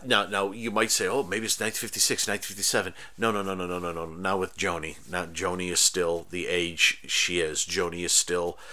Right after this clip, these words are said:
fourteen, fifteen. So this is nineteen fifty-eight, nineteen fifty-nine. It seems like the guys are still in high school. Most of the people gambling have, like, high school jackets on. And the Abbott and Costello thing and the football thing, to me,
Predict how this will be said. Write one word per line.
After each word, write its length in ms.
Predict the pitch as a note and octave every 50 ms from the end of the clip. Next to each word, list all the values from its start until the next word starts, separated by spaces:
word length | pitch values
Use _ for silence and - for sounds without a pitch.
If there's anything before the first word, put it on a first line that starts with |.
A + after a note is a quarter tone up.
| - -
fourteen, 520 | - - - - G2+ F#2 - - G#2 F#2 -
fifteen. 580 | - G#2 E2+ - - - E2+ D2+ D2 D2 C#2 - - - - - - - -
So 380 | - - - - G#2+ F#2 E2 - - - -
this 320 | - F#2 G#2+ G2 - - - -
is 280 | - F#2 F2 E2 - -
nineteen 220 | F2 F#2 F2+ -
fifty-eight, 520 | - F#2+ - - G#2+ G2+ G#2 G#2 A2 G#2+
nineteen 240 | - G2 F#2+ - -
fifty-nine. 460 | G2 - - F#2 F#2+ F#2+ F#2 G2 G2 - - - - - -
It 120 | F2 -
seems 300 | - - B2+ B2 A2+ G#2+
like 100 | G#2 F2+
the 80 | F#2+ E2
guys 240 | F#2+ F#2+ G2+ F#2
are 60 | - -
still 240 | - - G2+ E2+
in 80 | D#2+ D#2
high 160 | - F#2 G#2
school. 500 | G2+ - - - A2+ G#2+ G#2 A2 A2 - - - - - - - -
Most 340 | F2+ F#2+ G2 A2 A2+ A2+
of 60 | - G#2+
the 80 | G#2+
people 280 | - - G#2+ - F#2 F#2
gambling 640 | D#2 - F2+ F2+ G2 G2+ G#2 A2 B2+ C3 B2+ B2 B2+ - - - - - - - -
have, 180 | - G#2 G2 E2+
like, 140 | - -
high 160 | - - F#2 F#2+
school 260 | - - F2 E2+ F2
jackets 560 | D2+ F#2 G#2 F#2+ G2+ - - F#2+ - - -
on. 360 | F#2+ F2 F2 F2 F2 F2 - - - - - - - - - - -
And 280 | F#2 F#2 F2+ F2 F2
the 140 | E2+ F2 C#2
Abbott 180 | F2 F#2 F2+ F2+
and 80 | F2+
Costello 460 | - F2 - - - F2+ F2+ F2+ F2+ E2+
thing 480 | - - F#2+ F2 E2+ E2+ E2+ E2 D#2+ -
and 200 | D#2+ E2+ E2+ D#2+
the 160 | D#2+ D#2+ - - - G#1
football 460 | - - - - G2 - - E2+ F2 E2+
thing, 280 | - - F2 E2 D#2+ - - - - - -
to 160 | - - G2+
me, 380 | F#2+ F#2+ G#2+ A2+ A#2 A#2 A2+